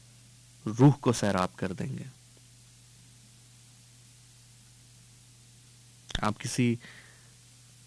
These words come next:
दुखी दिल पर मरहम रख देंगे, तो अल्लाह आपको कौन सा मकाम अता करेगा।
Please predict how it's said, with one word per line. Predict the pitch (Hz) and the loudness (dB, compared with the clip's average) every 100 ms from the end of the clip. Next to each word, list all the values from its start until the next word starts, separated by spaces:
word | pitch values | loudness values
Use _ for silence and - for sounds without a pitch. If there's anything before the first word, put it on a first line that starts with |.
| - - - | -20 -20 -6
दुखी | 120 - 131 | -4 0 4
दिल | 147 | 6
पर | 151 147 | 6 4
मरहम | 120 110 123 | 4 4 4
रख | 110 101 | 2 2
देंगे, | 104 101 | 2 0
तो | 101 101 | 2 2
अल्लाह | 98 | 2
आपको | 95 - | 0 -2
कौन | 101 92 | -2 -2
सा | - | -2
मकाम | 95 95 90 | -6 -6 -8
अता | 104 - | -8 -12
करेगा। | - - - - | -14 -18 -18 -20